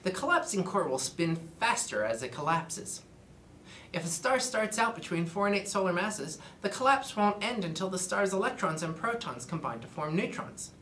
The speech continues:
The resulting object, what astronomers call a neutron star, is composed almost entirely of neutrons and is about the size of a city. Even if the star wasn't originally spinning very fast,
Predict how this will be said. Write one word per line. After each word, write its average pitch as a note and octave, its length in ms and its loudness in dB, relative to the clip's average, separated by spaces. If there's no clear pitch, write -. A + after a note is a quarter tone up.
The G3+ 80 0
resulting G#3+ 540 4
object, F#3+ 440 0
what - 120 -2
astronomers F3 520 4
call F3 220 0
a A2 80 0
neutron A2 460 0
star, - 340 -2
is F#3+ 160 0
composed A3+ 420 -2
almost A3+ 260 0
entirely G#3 840 -2
of D#3 120 -2
neutrons F#3+ 640 -2
and G#3+ 60 -4
is A#3 120 0
about C4+ 260 4
the E3 60 -6
size E3 400 0
of C#3+ 80 -8
a D#3 40 -4
city. - 360 -4
Even D#4+ 260 4
if - 160 2
the G#3 80 -2
star F#3+ 320 6
wasn't F#3 320 4
originally G3 520 2
spinning A2 420 -4
very G2+ 240 -2
fast, - 640 -6